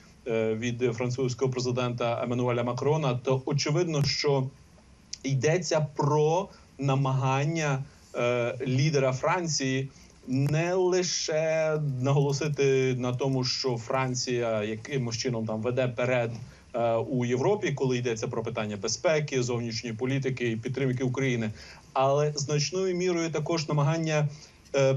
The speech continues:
переконати аудиторію у Європі і насамперед у Франції, тому що останні опитування показують, що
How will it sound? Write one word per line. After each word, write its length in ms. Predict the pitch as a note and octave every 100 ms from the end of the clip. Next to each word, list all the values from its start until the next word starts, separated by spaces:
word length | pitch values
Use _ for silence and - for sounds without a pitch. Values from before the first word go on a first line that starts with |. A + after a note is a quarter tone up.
| C3 - - - - - F3 - - - -
переконати 1040 | D#3+ D3+ D3+ D3+ E3 E3+ F3 - D#3 D3+ D3+
аудиторію 680 | - D3+ C#3+ C3+ D3+ D3+ D3+
у 100 | C3
Європі 380 | C3+ C#3 E3+ E3+
і 60 |
насамперед 480 | D3 C#3 D#3+ D#3 D3+ D3 -
у 100 | D3
Франції, 840 | - E3 E3 D#3+ D3+ A#2 G2+ - - - -
тому 180 | B2+
що 240 | B2 A#2 A2 -
останні 640 | A2+ - C#3 F3 F#3+ F#3+ F#3
опитування 640 | E3+ D#3 D#3+ C#3 B2 G#2+
показують, 720 | G#2+ C3+ C3 D#3+ D3+ C#3+ A2
що 360 | A2 - C3+ B2